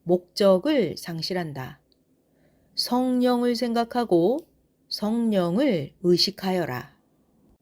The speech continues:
성령과 일체되어야 성령께서 사람들끼리 서로 심정일체 되게 해주신다. 성령과 일체되어야 성령께서 사람들을 감동시켜서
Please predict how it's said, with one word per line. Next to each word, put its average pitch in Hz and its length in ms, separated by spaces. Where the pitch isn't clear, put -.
성령과 277 1000
일체되어야 190 1300
성령께서 226 1120
사람들끼리 220 1080
서로 214 720
심정일체 247 1400
되게 165 400
해주신다. 185 840
성령과 247 920
일체되어야 190 1000
성령께서 302 960
사람들을 269 1000
감동시켜서 208 1000